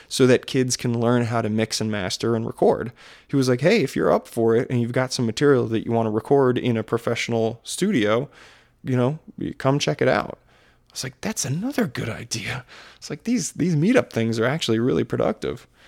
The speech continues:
So I've got some things to follow up on. Um, so this is funny. As I say all the productive things about the meetup, a couple nights later, I had this dream that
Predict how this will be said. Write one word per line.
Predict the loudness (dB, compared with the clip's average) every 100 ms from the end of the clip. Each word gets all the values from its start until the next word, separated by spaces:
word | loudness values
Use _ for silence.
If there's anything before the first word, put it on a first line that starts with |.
| -20 -20 -16
So | 4 8 8 8
I've | 4
got | 2 0
some | -2
things | 0 0 -2
to |
follow | 0 2 4
up | 2 -2
on. | -8 -10 -16 _ -6
Um, | 2 4 4 0 -4 _ _ _ _ -20 -20 -6
so | 0
this | 0 0
is | -2
funny. | 0 0 -4 -10 -20 -4
As | 0 2
I | 2
say | 2 4 4 2 -4 -12 _ _
all | 0 2
the | 2
productive | -2 0 2 2 2 -2 0
things | -2 -2 -2 -4 -8 -14 _
about | -6 -2 -4 -2
the |
meetup, | 0 2 2 2 -2
a | _ _ _ _ _ _ -4
couple | -2 0 0
nights | 2 0
later, | 4 6 4 0 -8 -6
I | -4
had | 0 0 0
this | -2 -2
dream | 0 0 0 -4 -10 -14 _ _ _ _
that | -4 0 2 0 -4